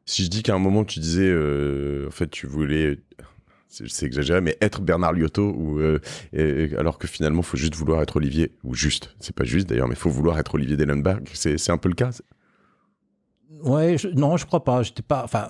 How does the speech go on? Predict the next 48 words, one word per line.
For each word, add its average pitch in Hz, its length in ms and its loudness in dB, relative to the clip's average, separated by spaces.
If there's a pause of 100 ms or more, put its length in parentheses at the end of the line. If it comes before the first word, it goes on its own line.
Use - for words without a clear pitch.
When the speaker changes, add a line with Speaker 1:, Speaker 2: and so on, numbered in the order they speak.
Speaker 2:
j'étais 120 260 -6
pas - 160 -2
spécialement 131 680 0
en - 20 2
rivalité 113 480 2
par 113 160 -4
rapport 104 240 -4
aux - 40 -8
personnes. 156 260 -2
En 120 60 2
plus, 170 140 0
je 113 80 0
les 131 80 4
connaissais 120 340 0
bien 160 160 2
parce 95 160 -4
que 95 120 2
Speaker 1:
Hmm. 98 160 0
Speaker 2:
je, 139 40 -4
là 113 100 2
aussi, 131 260 0
petite - 220 -8
anecdote, 123 480 2
en 101 100 -2
fait, 110 300 -4
euh, 104 120 -2
Bernard 104 380 0
Liotto 113 340 0
et 107 60 2
Denis 104 240 0
Père, 147 320 0 (520)
en 101 80 2
fait, 123 360 -2
euh, 101 280 0
à - 80 2
l'époque, 107 340 2
ils 95 60 2
étaient - 160 -2
encore 123 300 0
chez - 120 2
Oracle. 107 400 -2 (280)
Speaker 1:
Ouais. 82 180 0
Speaker 2:
En 98 80 0
fait, 135 140 2
je 117 60 2
les 101 100 2
avais 131 160 4
rencontrés 123 640 -2